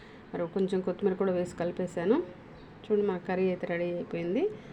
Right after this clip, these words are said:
మరి తీసి వేరే బౌల్లోకి షిఫ్ట్ చేసుకుందాము. ఎంత ఇబ్బంది ఉన్నా కానీ వీడియో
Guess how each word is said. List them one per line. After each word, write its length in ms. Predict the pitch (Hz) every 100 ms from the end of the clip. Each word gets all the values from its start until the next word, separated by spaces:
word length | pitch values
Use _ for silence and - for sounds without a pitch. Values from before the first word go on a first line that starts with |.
| - - - - -
మరి 120 | 170
తీసి 300 | 175 190 185
వేరే 460 | 185 175 175 165 - - - - -
బౌల్లోకి 380 | 185 180 175 -
షిఫ్ట్ 300 | 196 - 185
చేసుకుందాము. 600 | - 170 170 185 285 427 - - - - - - - - - - - - - - -
ఎంత 220 | 196 190
ఇబ్బంది 340 | 196 185 220 214
ఉన్నా 200 | 202 196
కానీ 220 | 190 208
వీడియో 400 | 220 196 196 196